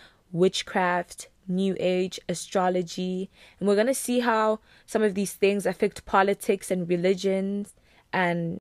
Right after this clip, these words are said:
society in general, our day, our daily lives. And we're also gonna be talking about conspiracy theories and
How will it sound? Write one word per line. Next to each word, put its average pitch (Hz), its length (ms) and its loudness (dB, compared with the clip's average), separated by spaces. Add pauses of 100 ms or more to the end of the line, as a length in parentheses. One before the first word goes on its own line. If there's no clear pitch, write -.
society 190 680 2
in 170 140 -2
general, 170 540 0
our 175 180 2
day, 180 280 0
our 185 200 0
daily 180 300 -2
lives. 170 500 -2 (500)
And 196 320 0
we're 196 80 4
also 190 220 2
gonna 190 200 0
be 185 100 -4
talking - 220 -6
about 165 180 -6
conspiracy 185 720 -2
theories 185 1000 -4 (500)
and 170 600 0